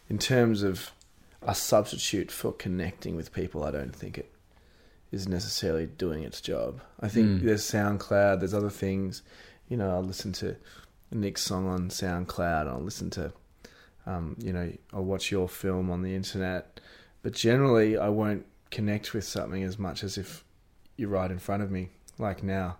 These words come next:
Speaker 1: Like,
Speaker 2: Mm.
Speaker 1: if we were doing this phone interview, I wouldn't be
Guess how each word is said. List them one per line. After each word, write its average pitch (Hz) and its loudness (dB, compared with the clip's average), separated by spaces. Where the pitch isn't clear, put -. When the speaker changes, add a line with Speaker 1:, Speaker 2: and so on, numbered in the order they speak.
Speaker 1:
Like, 101 4
Speaker 2:
Mm. 107 6
Speaker 1:
if - -2
we 135 10
were 123 10
doing 110 4
this 92 -2
phone 98 2
interview, 90 0
I 104 2
wouldn't 98 2
be 98 0